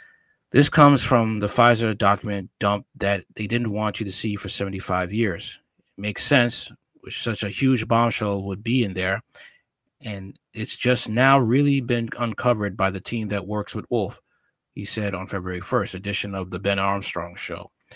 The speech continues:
"It's really amazing how Pfizer illegally experimented on sixty-one kids, harming seventy-one percent of them," says Doctor Naomi Wolf.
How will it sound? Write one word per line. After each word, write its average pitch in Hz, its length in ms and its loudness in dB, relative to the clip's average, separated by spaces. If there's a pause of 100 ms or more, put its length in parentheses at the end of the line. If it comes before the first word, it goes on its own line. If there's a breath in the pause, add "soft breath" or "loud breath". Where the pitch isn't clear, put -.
(460 loud breath)
"It's 107 240 -4
really 151 220 6
amazing 127 480 2
how 101 180 0
Pfizer 107 360 0
illegally 107 400 0 (100)
experimented 101 580 -6
on 90 180 -6
sixty-one 120 680 -2
kids, 90 400 -6
harming 95 320 -4
seventy-one 117 420 0
percent - 320 -6
of 95 100 -6
them," 92 280 -8 (100)
says 92 220 -8
Doctor 92 320 -4
Naomi 90 360 -8
Wolf. 127 380 6